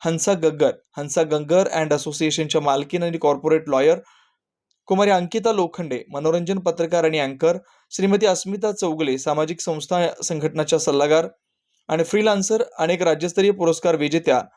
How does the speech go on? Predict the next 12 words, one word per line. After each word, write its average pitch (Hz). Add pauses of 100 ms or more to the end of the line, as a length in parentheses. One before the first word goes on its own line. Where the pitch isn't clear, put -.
(340)
सुश्री 202
ध्वनी 175
मार्केटिंग 175
आणि 175
ब्रँडिंग, 156 (340)
ब्रँडी 156 (540)
एआय, 160
प्रति 170 (120)
श्री 170
मुनीर 170 (140)
कलाऊर, 165 (540)
एन्ड्युरन्स 196